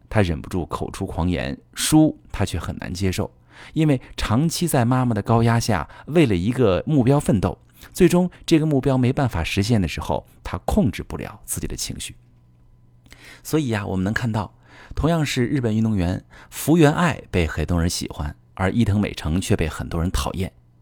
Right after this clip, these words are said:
一个人脸上写着他过去的经历。伊藤美诚在高压下长大，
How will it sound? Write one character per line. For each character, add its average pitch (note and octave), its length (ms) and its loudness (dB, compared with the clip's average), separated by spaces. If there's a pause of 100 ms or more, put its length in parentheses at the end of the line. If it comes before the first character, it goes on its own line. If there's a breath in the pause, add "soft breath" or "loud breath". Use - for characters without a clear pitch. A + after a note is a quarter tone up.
(500 loud breath)
一 C3 120 2
个 G3+ 60 8
人 F#3+ 140 6
脸 G2 200 0
上 D#2+ 240 -2
写 - 240 -4
着 - 80 -8
他 G2 120 -6
过 G2 200 -2
去 - 140 -6
的 - 80 -8
经 D#2+ 260 -2
历。 D#2+ 120 -6 (420)
伊 G2 140 2
藤 F2 120 2
美 D#2 140 0
诚 D#2+ 200 -2
在 D#2+ 140 -2
高 F#2 220 0
压 F2+ 160 0
下 E2+ 160 -4
长 - 220 -10
大， - 180 -14